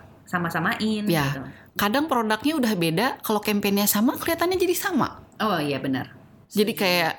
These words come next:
Speaker 2: eh, tetap aja akhirnya dibilang followers gitu ya.
Speaker 1: Hmm.
Speaker 2: Sementara kita juga bikin campaign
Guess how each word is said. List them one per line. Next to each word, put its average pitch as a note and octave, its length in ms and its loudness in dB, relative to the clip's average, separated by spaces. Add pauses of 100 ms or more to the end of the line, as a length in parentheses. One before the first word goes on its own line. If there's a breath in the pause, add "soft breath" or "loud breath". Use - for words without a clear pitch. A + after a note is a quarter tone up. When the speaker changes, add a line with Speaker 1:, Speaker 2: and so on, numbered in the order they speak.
Speaker 2:
eh, F3+ 160 0 (160)
tetap - 360 -2
aja D4+ 320 2
akhirnya G#3 280 2
dibilang F3 340 0
followers G#3+ 500 2
gitu F3+ 240 -2
ya. D3 180 2
Speaker 1:
Hmm. E3 340 -6
Speaker 2:
Sementara G3 420 2
kita E4 200 -2
juga A3+ 240 2
bikin F#3+ 320 0
campaign A#3+ 560 0